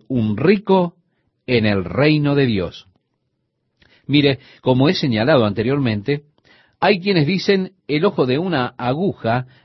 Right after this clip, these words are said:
era una puerta menor en la puerta principal de la ciudad.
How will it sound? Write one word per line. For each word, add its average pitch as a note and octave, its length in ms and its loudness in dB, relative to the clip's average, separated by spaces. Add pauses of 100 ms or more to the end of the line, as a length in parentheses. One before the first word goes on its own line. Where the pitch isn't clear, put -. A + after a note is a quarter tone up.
era F3+ 200 4
una C3+ 260 2
puerta F#3+ 400 2
menor E3 460 2 (160)
en D3+ 160 0
la C3+ 180 0
puerta D#3+ 440 2
principal C3 680 2
de B2+ 80 -2
la B2 100 0
ciudad. F#2 520 -8